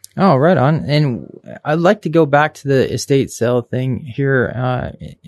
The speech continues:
in our interview. Um, but it, it seems to me when you mentioned you went to storage auctions that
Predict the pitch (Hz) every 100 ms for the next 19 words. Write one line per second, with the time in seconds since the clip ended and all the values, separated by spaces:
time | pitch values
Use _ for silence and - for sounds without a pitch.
0 | - 143 143 139 127 123 135 127 123 127
1 | 127 101 - - - - - 143 139 101
2 | - 139 185 185 - _ _ - - _
3 | - 165 - 226 254 - 160 151 143 143
4 | 147 165 - 151 139 - 135 135 131 135
5 | 131 131 107 - _ _ _ _ _ _
6 | _ _ 143 143 135 135 - 143 135 117
7 | 117 117 - 120 120 113 - - 123 135
8 | 135 123